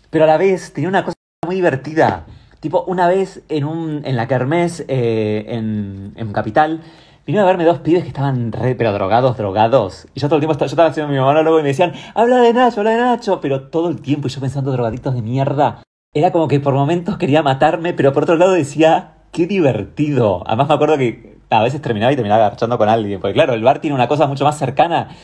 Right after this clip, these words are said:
que el teatro. Con el bar te quedás charlando con todos, y en el teatro, por la disposición, ya, ah, igual podría ahora, claro, por el tema de la pandemia, no te puedes quedar charlando en un bar.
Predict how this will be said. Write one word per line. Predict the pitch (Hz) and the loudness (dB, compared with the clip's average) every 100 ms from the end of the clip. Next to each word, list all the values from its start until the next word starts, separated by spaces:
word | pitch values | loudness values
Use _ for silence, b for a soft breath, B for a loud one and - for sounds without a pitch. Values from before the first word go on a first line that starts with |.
| B | B
que | 147 | -4
el | 110 | 0
teatro. | 139 120 120 | 2 2 2
Con | 113 | 0
el | 110 | 0
bar | 165 | 0
te | 175 | 0
quedás | 143 | 0
charlando | 143 135 147 | 2 0 0
con | 131 123 | -2 2
todos, | 170 139 156 165 b b b b b | 2 4 0 -4 b b b b b
y | 151 | 0
en | 127 | 0
el | 110 | 2
teatro, | 127 156 175 151 117 - _ - - - - _ | 2 2 2 2 0 -4 _ -20 -20 -20 -20 _
por | 135 117 | -2 0
la | 120 | 0
disposición, | 117 135 117 110 165 170 - | -2 -4 -4 0 -2 -2 -10
ya, | 101 135 135 | -2 -2 2
ah, | 131 | 0
igual | 127 151 156 - _ _ | 2 0 0 -4 _ _
podría | 113 123 131 | -4 0 2
ahora, | 135 | 2
claro, | 117 117 | 0 -2
por | 104 | -4
el | 104 | -8
tema | 117 | -6
de | 117 | -6
la | |
pandemia, | 98 95 123 101 92 87 | -6 -8 -8 -8 -10 -12
no | 113 | -10
te | 110 | -6
puedes | 139 | -6
quedar | 135 | -6
charlando | - 104 101 95 95 | -10 -8 -8 -8 -10
en | |
un | 98 | -10
bar. | 98 95 90 | -8 -8 -10